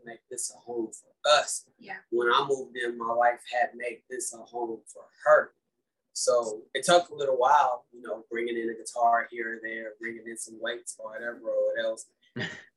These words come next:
Speaker 1: But eventually, you know, it meshed. It was,
Speaker 2: Yeah.
Speaker 1: it was pretty much what you're saying, you know. She had to see it from a place of, "It ain't just me no more," you know. I,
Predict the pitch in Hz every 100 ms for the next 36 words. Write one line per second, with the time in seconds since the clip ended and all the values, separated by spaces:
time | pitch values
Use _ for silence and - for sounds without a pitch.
0 | _ 151 165 - - 180 117 143 160 170
1 | 160 143 139 127 123 _ _ 131 131 117
2 | 123 120 _ - 120 117 117 107 - -
3 | - - 120 120 - - 135 143 143 -
4 | 170 190 180 170 - 170 - 170 143 123
5 | 127 123 123 _ _ _ - 131 127 120
6 | - - 127 120 127 123 117 - 135 120
7 | - 120 120 117 117 _ _ _ _ _
8 | _ _ 127 131 131 131 - 123 - 123
9 | 131 - 107 104 _ _ _ _ _ 110
10 | 120 123 120 120 _ _ _ _ _ _
11 | - 123 120